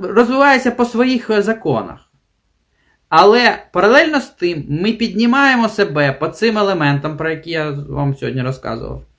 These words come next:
І ми приходимо до немає нікого крім нього в відчуттях. Ми це відчуваємо, ми, ми це,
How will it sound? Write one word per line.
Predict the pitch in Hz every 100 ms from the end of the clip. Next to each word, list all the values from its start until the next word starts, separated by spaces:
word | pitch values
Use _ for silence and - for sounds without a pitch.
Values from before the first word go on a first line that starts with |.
| _ _ _
І | 165
ми | 196 240
приходимо | 233 240 - 247 247 202 180 156
до | 131 135 196
немає | 214 220 233 220
нікого | 202 202 202 196
крім | 202 196 190
нього | 202 202 156 139
в | 131
відчуттях. | 208 208 - 202 - 143 110 -
Ми | 135
це | - 208
відчуваємо, | 202 208 - 196 165 160 165 156
ми, | 143 151 143
ми | 147 156
це, | 147 - 170 185